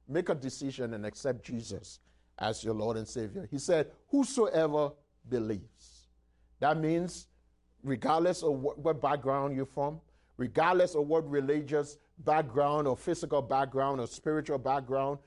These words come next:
or re-, regardless of what economic background you're from, regardless of where you grew up or where you are right now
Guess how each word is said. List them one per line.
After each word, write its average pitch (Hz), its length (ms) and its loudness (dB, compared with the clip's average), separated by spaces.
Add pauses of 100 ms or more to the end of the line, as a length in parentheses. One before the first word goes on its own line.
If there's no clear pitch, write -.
(180)
or 131 180 4
re-, 147 400 2
regardless 170 560 2
of 147 160 2
what 156 300 2 (140)
economic 156 540 0
background 143 600 0
you're 139 100 -6
from, 160 340 -10 (340)
regardless 180 680 2
of 139 220 0
where 170 280 4
you 160 200 0
grew 147 320 -4
up 165 240 2
or 127 160 2
where 160 220 6
you 151 240 0
are 151 280 4
right 143 260 -2
now 135 280 -6